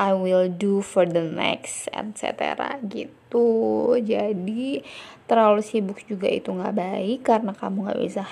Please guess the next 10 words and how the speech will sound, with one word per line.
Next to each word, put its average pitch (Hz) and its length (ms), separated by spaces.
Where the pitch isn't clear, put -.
explore 254 440
hal 196 360
baru. 196 760
You 240 320
just 202 680
do 247 480
your 196 280
responsibility, 180 1400
your 185 200
duty, 254 1040